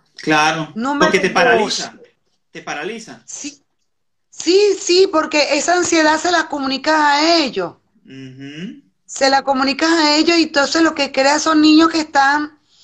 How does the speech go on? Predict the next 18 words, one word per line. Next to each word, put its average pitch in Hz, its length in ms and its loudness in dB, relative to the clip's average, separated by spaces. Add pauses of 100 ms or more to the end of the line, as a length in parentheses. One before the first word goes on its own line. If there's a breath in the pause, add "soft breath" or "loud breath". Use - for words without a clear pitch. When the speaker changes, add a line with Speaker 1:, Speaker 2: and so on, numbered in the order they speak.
(560 soft breath)
Speaker 2:
este, 254 840 2
hiperactivos 254 1080 -2 (420)
o 262 440 4
están 254 720 -2
con 240 680 -2 (140)
un 254 140 -6
carácter 269 580 0
atravesado, 233 1000 2
pero 247 380 -4 (260)
es 185 100 -16
por 277 220 -4
tu 277 100 -10
misma 233 300 -6
ansiedad. 247 560 -2 (480 soft breath)
Cuando 233 300 0
yo 277 180 -2
le 339 140 4
ba-, 285 200 2